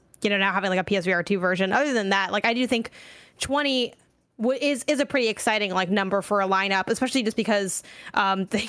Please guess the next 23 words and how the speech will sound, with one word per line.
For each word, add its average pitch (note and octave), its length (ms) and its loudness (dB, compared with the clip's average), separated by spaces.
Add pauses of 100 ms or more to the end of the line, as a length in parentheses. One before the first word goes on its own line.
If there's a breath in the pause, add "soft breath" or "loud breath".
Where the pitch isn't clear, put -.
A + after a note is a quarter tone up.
you A#3 140 0
think A#3 200 0
Barrett A#3+ 300 2
always D#4 280 2
on D4+ 200 2
it, C#4 280 -2 (200)
<laughs> - 180 2
especially D#4+ 640 -2
because, B3 500 0 (400 loud breath)
um, A#3 540 2
you A#3 160 2
know, G#3 420 2
it's - 400 0
a C4+ 380 2
niche B3 360 0
platform B3+ 440 0
anyway. D4 680 2
Like, A#3+ 200 0
I A3+ 80 2
don't B3 120 0
necessarily A3+ 540 2
need G#3 220 2
it A3 160 0